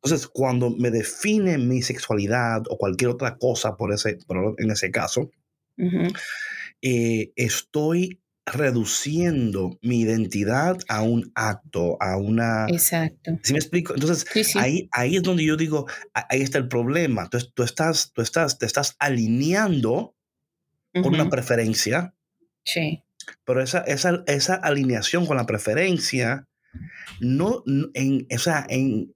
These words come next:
Speaker 1: en lo más íntimo, ¿verdad? No
Speaker 2: Ujú.
Speaker 1: es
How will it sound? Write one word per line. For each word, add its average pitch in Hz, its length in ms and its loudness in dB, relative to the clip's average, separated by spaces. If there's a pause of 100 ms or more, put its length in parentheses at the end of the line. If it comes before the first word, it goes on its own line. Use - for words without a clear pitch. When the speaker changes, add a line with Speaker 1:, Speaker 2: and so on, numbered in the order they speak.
Speaker 1:
en 135 160 0
lo 135 100 2
más 180 340 0
íntimo, 139 640 2
¿verdad? 117 320 0 (360)
No 131 280 2
Speaker 2:
Ujú. 185 200 -4
Speaker 1:
es 180 480 0